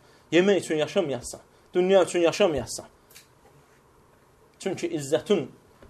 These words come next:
başı qaldırdığın şərəfin İslamındır sənin. Ona görə əmirləri də sevəcəksən. Və möminlər, iman edənlər qəlbində Allahın əmr etdiklərinə qarşı zərrə qədər də olsun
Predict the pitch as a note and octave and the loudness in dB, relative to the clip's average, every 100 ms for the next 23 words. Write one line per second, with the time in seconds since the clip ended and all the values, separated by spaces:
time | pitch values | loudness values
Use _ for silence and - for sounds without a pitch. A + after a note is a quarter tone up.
0 | - C#3+ - G#3+ E3 D3+ D#3 D#3 F#3+ - | -4 0 2 6 6 6 6 6 2 2
1 | - _ - F3 - - A3 C#3 - - | -4 _ -4 2 2 4 2 2 -4 -14
2 | - - - D#3 E3+ F3+ B2 A#2+ G2+ - | -18 -10 0 2 2 0 -4 -10 -16 -20
3 | _ - _ _ _ - D3+ E3 D3+ D3+ | _ -20 _ _ _ -6 2 6 6 4
4 | C#3+ C#3 C#3+ C#3 C#3 D3 C3+ C3 C#3+ C3+ | 2 2 4 2 2 0 2 2 0 -4
5 | G#2+ - _ _ _ _ _ _ _ _ | -10 -14 _ _ _ _ _ _ _ _
6 | _ - - _ _ _ _ C#3+ D#3 D#3+ | _ -20 -20 _ _ _ _ 0 4 6
7 | D#3+ D#3 D3+ F3 D#3 F3 D#3+ F3 D#3+ D3+ | 6 4 4 6 6 4 4 6 6 4
8 | D3+ D#3+ F3+ B2 - - _ _ _ _ | 4 6 6 4 -4 -20 _ _ _ _
9 | _ _ _ _ - D#3+ D#3+ D#3+ E3+ F3 | _ _ _ _ 0 4 4 2 2 4
10 | F#3 F3+ F3 F3 G3 G#3 G3 F3+ - - | 6 6 6 6 4 2 4 2 0 -4
11 | - F3 E3+ A3+ G3 F3 - D#3 E3 F#3 | 2 4 4 6 8 6 4 2 8 8
12 | G3 C4+ G3+ F#3 F3+ E3+ F3+ E3 - G3+ | 10 10 10 10 8 8 6 6 6 4